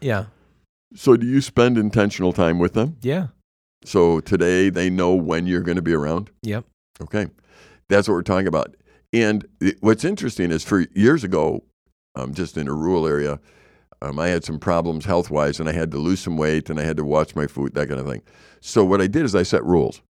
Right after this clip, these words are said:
Speaker 1: Mm-hmm.
Speaker 2: And I have some rules that I live to by this day. And when I, if I ever break 'em, Linda will look at me and go, "Ooh, you know, you shouldn't break that rule."
Speaker 1: <laughs>
Speaker 2: Um, because the rule does give me freedom. I'm
Speaker 1: Right.
Speaker 2: thinner, I feel better, I mean,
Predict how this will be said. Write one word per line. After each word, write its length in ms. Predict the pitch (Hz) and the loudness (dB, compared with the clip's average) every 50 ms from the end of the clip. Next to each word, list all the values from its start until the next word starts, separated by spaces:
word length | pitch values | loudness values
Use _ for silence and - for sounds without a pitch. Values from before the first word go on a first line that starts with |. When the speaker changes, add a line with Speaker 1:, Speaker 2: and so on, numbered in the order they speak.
| _ _ _ - | _ _ _ -14
Speaker 1:
Mm-hmm. 300 | 120 117 113 110 101 98 | -12 -10 -10 -10 -4 0
Speaker 2:
And 100 | 87 87 | 2 4
I 40 | 90 | 4
have 120 | 98 104 | 4 2
some 180 | - - 101 101 | 0 0 0 2
rules 260 | 92 90 90 85 - | 4 4 4 2 0
that 100 | 90 80 | 0 -2
I 60 | 80 76 | -2 -2
live 240 | 76 80 80 76 - | -2 -2 -4 -4 -4
to 100 | - 80 | -6 -4
by 140 | 69 73 73 | -2 -2 -2
this 180 | 73 76 - | -2 -2 -4
day. 260 | - - 80 80 76 69 | -4 -2 -2 0 0 -2
And 100 | 69 76 | -2 -2
when 120 | 87 92 90 | -2 -4 -2
I, 40 | - | -2
if 120 | - 87 - | -4 -2 0
I 120 | 87 82 | 2 2
ever 180 | 95 113 127 107 | 2 2 0 0
break 280 | - 107 104 107 104 - | 2 2 2 2 2 -2
'em, 100 | 73 73 | -6 -4
Linda 300 | 78 87 90 82 76 64 | -4 -4 -2 -2 -4 -4
will 200 | - 67 80 80 | -4 -4 -4 0
look 200 | 80 90 - - | 0 -2 0 0
at 140 | 76 67 58 | -2 -2 -2
me 120 | 69 76 | -4 -6
and 100 | 67 65 | -6 -6
go, 100 | 60 55 | -8 -8
"Ooh, 520 | 57 62 90 107 262 285 285 262 - - - _ | -4 -2 -2 0 2 2 0 0 -2 -6 -12 _
you 120 | - 62 73 | -10 -10 -8
know, 100 | 69 65 | -8 -6
you 140 | 78 87 90 | -4 -4 -4
shouldn't 240 | - - 78 73 | -2 -4 -4 -4
break 160 | 65 65 64 - | -4 -6 -4 -4
that 140 | 67 58 | -4 -4
rule." 240 | 50 62 62 53 - _ - | -2 -4 -4 -6 -8 _ -8
Speaker 1:
<laughs> 400 | - - - - - - - - | -8 -8 -8 -14 -18 -16 -4 2
Speaker 2:
Um, 520 | 80 87 87 85 82 82 85 80 80 78 - _ _ _ _ - | 4 6 6 6 4 4 0 -2 -6 -6 -8 _ _ _ _ 0
because 300 | 107 110 131 127 113 - | 2 6 6 6 4 4
the 80 | - 104 | -2 -2
rule 220 | 107 120 143 131 110 | 0 2 2 2 4
does 200 | 101 107 104 101 | 4 2 0 2
give 140 | - 98 | -2 -2
me 100 | 92 90 | -2 -2
freedom. 440 | 76 - - 95 95 87 69 53 - _ | -4 -2 -2 -2 -2 -2 -4 -10 -8 _
I'm 120 | 73 82 | -6 -4
Speaker 1:
Right. 180 | 123 113 113 113 | -2 -2 -2 0
Speaker 2:
thinner, 480 | 110 110 107 104 101 98 95 92 85 - | 2 2 4 4 4 4 2 2 0 -2
I 80 | 62 71 | -4 -8
feel 240 | - - 95 95 87 | -6 -2 0 0 2
better, 200 | 87 87 80 76 | 2 2 2 2
I 100 | 69 78 | 0 0
mean, 240 | 85 78 64 57 | -2 -4 -6 -8